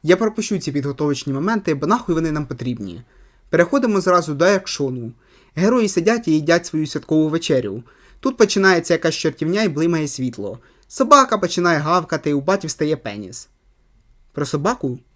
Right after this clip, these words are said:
я сам додав. Батьки відправляють малих в свою кімнату. Як на мене, це саме тупе рішення, яке можна тільки було придумати. Їм же сказав зондований дід: "Будьте разом, не розділяйтеся і сидіть, чекайте, дайте негідникам відсіч".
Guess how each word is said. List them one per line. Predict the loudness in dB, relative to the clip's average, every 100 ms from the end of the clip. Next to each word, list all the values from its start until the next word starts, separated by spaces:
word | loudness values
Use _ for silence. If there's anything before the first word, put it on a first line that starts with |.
| -2
я | 0
сам | 2 -2 -2
додав. | -4 -8 -10 -16 _
Батьки | -6 -4 -2 -2
відправляють | -2 0 2 2 0
малих | -2 -4 -4
в |
свою | -6 -6 -6
кімнату. | -6 -6 -8 -14 -18 -18 _ _ -2
Як | 0 0
на | -2
мене, | -2 -2
це | -4 -4
саме | -2 -2
тупе | -4 -4 -4
рішення, | -4 -6 -8 -10 -12 -10
яке | -6 -4
можна | -2 -4 -4 -4
тільки | -6 -6 -6
було | -6 -8
придумати. | -8 -10 -10 -12 -18 -16 -18 -18 -12
Їм | 0 0
же | 2
сказав | 0 -2 0 -2
зондований | -2 -2 -2 -2 -4
дід: | -4 -6 -8 _ _ _
"Будьте | -2 -2 2 0
разом, | 0 -4 -8 -12 -8
не | -2 -2
розділяйтеся | -2 -4 -2 -4 -4 -4 -4
і |
сидіть, | -4 -6 -6 -6
чекайте, | -6 -4 -4 -4 -6 -8 _ _ _
дайте | -4 2 2 4 2
негідникам | 2 -2 -6 -4 -4 -4 -6 -4
відсіч". | -6 -6 -12 -16 -20